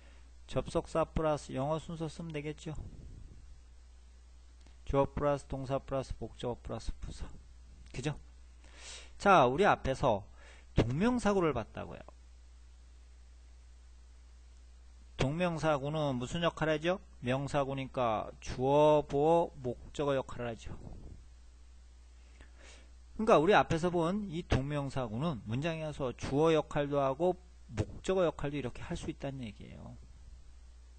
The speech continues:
그 문장 속에서 하는 역할을 봤어요, 안 봤어요? 봤죠? 이번에는 구 속과 절 속에서 하는 역할을 보자는 얘기예요. 구와 절 속에서. 그러면 이 동명사구는,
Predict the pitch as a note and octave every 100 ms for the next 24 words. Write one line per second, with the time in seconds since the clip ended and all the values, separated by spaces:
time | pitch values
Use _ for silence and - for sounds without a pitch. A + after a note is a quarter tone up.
0 | - - G3 G#2 B2+ E3+ G#3+ G#3+ A#3 G#3
1 | F3+ F3+ E3 D3 - D3 - - B2 G#2
2 | F#2+ - - - C3 - - - - -
3 | - - - - D#3+ F3+ F3 F3 D#3+ -
4 | - - - C#3 C3+ - E3 - F3+ F#3+
5 | - - - A2+ A#2+ - F#3 F3 D3+ D3+
6 | C#3 B2+ - A#2 A2 G#2+ A2+ A2+ G2 -
7 | G2+ A2 - - - - - - - -
8 | - - - - - C3+ B2 G#2 - -
9 | G2 - - - - - - - - -
10 | - - - - - - B3+ D#3 C3+ G#3+
11 | G3+ C3+ D3+ D3 C3+ A#2+ G#2 D3 C#3+